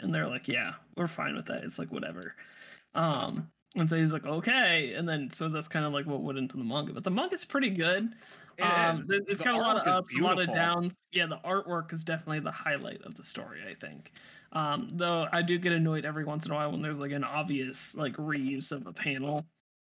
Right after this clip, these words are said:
Speaker 2: Right.
Speaker 1: or something like that. Where it's like,
Speaker 2: I
Speaker 1: "Oh,
Speaker 2: mean,
Speaker 1: you
Speaker 2: you're an
Speaker 1: just copied
Speaker 2: artist. You're gonna
Speaker 1: it."
Speaker 2: cut some corners because if you don't, then, I mean, you're not drawing right.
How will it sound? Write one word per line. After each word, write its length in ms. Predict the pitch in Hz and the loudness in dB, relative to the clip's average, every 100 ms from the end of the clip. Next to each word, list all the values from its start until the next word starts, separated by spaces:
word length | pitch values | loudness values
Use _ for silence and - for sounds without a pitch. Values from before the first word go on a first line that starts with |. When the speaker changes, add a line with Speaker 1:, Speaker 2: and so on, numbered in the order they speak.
| _ _ _ - | _ _ _ -2
Speaker 2:
Right. 280 | 127 107 180 | 0 4 4
Speaker 1:
or 60 | |
something 340 | 160 170 160 156 | 4 2 0 0
like 200 | 160 160 | 0 2
that. 280 | 165 156 156 | 2 4 4
Where 100 | 156 | 2
it's 120 | 160 | 0
like, 160 | 160 | 2
Speaker 2:
I 40 | - | 4
Speaker 1:
"Oh, 0 | |
Speaker 2:
mean, 100 | 156 | 6
Speaker 1:
you 0 | |
Speaker 2:
you're 120 | 208 214 | 6 6
an 40 | |
Speaker 1:
just 60 | 190 175 | 6 6
copied 60 | 170 | 4
Speaker 2:
artist. 160 | 165 165 | 2 2
You're 100 | 160 | 2
gonna 160 | 165 160 | 4 2
Speaker 1:
it." 0 | |
Speaker 2:
cut 180 | 170 - | 0 -2
some 120 | 147 | -4
corners 500 | - 147 139 139 117 | 0 2 4 2 0
because 300 | 123 139 127 | -2 -2 -2
if 120 | 131 | 0
you 100 | 127 | 0
don't, 440 | 127 143 131 127 | 2 2 2 2
then, 120 | 131 127 | 2 2
I 80 | |
mean, 200 | 123 120 | 4 2
you're 100 | 123 | 4
not 140 | 123 120 | 2 2
drawing 300 | 123 113 104 | 2 2 2
right. 300 | 101 101 | 0 0